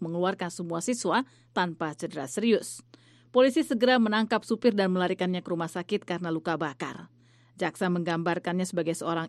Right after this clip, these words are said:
it-, warga Italia keturunan Senegal berusia empat puluh tujuh tahun.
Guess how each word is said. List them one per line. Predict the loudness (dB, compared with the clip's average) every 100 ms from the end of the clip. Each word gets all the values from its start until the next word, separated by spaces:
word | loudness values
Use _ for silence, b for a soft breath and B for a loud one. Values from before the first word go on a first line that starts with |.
| -4
it-, | -4 -6 -4
warga | -2 0
Italia | -2 2 2 2 0
keturunan | -4 -4 -2 -4
Senegal | 0 2 2 0 -2 -2
berusia | -4 -2 -2 -4
empat | -4 -6
puluh | -6 -8
tujuh | -6 -4
tahun. | -4 -4 -6 -6